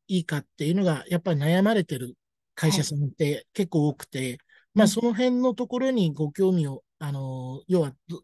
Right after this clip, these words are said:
Speaker 1: 解決法を考えている方をご紹介いただければ、
Speaker 2: うん。
Speaker 1: あの、実際、あの、お役に立てると、はい、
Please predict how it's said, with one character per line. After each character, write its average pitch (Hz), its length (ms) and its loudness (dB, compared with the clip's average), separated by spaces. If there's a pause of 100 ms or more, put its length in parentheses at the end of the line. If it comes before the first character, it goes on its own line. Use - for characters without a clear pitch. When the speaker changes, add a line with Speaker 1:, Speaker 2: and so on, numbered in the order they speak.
Speaker 1:
解 185 220 0
決 202 260 -2
法 190 160 2
を 175 80 -2
考 185 320 0
え 208 100 0
て 180 100 -4
い 151 40 -4
る 135 80 -8
方 180 320 -2
を 151 40 2
ご 131 120 -8
紹 143 180 -4
介 147 140 -2
い 135 40 -6
た 156 120 0
だ 147 100 0
け 180 140 -4
れ 214 100 2
ば、 180 240 0 (380)
Speaker 2:
う - 20 -6
ん。 180 80 -6
Speaker 1:
あ 151 60 0
の、 147 100 2
実 156 300 -2
際、 147 200 -2 (120)
あ 147 120 -4
の、 135 120 -6
お 139 40 -6
役 143 220 -4
に 151 60 0
立 147 360 -2
て - 40 -14 (760)
る 170 200 0
と、 147 260 0 (400)
は 156 220 2
い、 - 80 -8